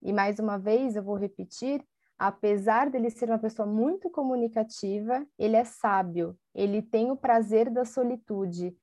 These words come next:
ele sabe o quão benéfico é isso,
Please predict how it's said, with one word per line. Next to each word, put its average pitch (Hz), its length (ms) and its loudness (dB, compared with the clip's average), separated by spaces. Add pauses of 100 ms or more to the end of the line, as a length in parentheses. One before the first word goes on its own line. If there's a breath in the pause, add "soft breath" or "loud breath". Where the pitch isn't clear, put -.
(180)
ele 196 220 -2
sabe 220 320 0
o 233 40 -2
quão 247 280 0
benéfico 226 640 0
é 220 80 2
isso, 180 500 -6